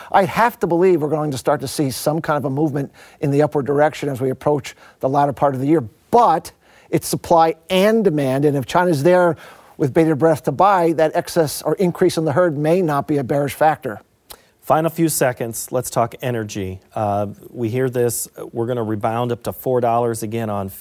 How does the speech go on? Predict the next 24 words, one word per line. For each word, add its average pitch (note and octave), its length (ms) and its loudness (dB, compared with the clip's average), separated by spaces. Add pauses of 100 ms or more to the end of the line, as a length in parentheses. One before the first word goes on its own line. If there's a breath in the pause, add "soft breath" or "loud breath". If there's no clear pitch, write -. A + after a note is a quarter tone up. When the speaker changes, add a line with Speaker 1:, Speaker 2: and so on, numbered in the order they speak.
(120)
Speaker 2:
on G2+ 180 -6
gasoline. A#2 760 -6 (360 loud breath)
We A2 140 -2
hear, B2+ 220 0
we A#2 160 -2
saw B2+ 260 4
it B2 40 2
earlier B2+ 360 0
in G#2+ 100 -4
Peter's C3+ 360 -4
piece A#2+ 320 -4
about, G2+ 400 -2
uh, G2+ 280 -4
inputs. C#3 580 -2 (420 loud breath)
I - 60 -6
have B2 60 0
a B2 40 -2
great C#3 360 2
question D3 460 0
about A#2 580 0 (280)
selling D3+ 520 0
ahead C3 540 0
and A2+ 180 -6
not B2+ 360 -2